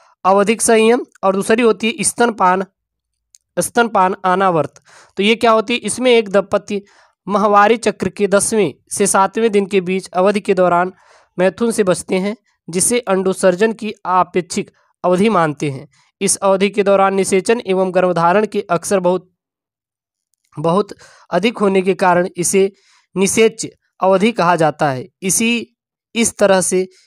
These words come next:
इस दौरान मैथुन न करने पर गर्भाधारण से बचा जा सकता है। दूसरा है स्तनपान यानी कि अनावर्त। तो यह विधि भी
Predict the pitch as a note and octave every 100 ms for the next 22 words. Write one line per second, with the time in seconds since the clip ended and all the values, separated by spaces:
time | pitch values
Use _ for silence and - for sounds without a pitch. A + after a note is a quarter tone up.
0 | _ G#3 F#3+ G3+ G3 G3 G#3 A3 _ _
1 | E3 F#3 F#3 A#3 G#3+ G3 F#3+ F#3+ F#3+ G3
2 | F3+ F3 F3 F3 F3 F#3 F#3 G#3 D#3+ -
3 | D3 C3 B2 B2 - D3+ E3 A3 G#3+ G3+
4 | G#3+ _ _ _ _ _ - F3+ - G#3+
5 | G3+ G#3 A3 G3 F#3 F#3 G#3+ E3+ E3+ E3+
6 | C#3+ C3+ _ _ _ - F#3 A3 G#3 E3+
7 | G3+ F3+ G3